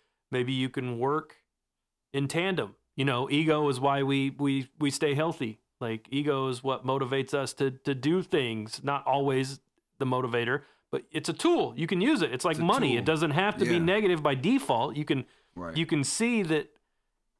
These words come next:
Speaker 1: it has the potential to be negative, but you can also use it as a tool to accomplish your goals,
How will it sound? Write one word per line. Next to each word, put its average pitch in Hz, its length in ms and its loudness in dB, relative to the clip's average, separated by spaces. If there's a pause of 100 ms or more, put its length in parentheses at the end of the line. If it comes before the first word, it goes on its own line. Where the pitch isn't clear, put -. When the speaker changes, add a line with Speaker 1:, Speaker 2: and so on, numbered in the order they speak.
(120)
Speaker 1:
it 160 100 4
has 156 240 0
the 143 100 2
potential 226 460 2
to 240 60 2
be 151 160 2
negative, 113 560 -2
but 131 160 -2
you 151 80 -4
can 147 100 -2
also 185 360 0
use 147 280 0
it 139 80 0
as 127 120 -2
a 135 40 -2
tool 135 360 -6
to 156 120 -2
accomplish 143 640 -4
your 147 80 -4
goals, - 500 -6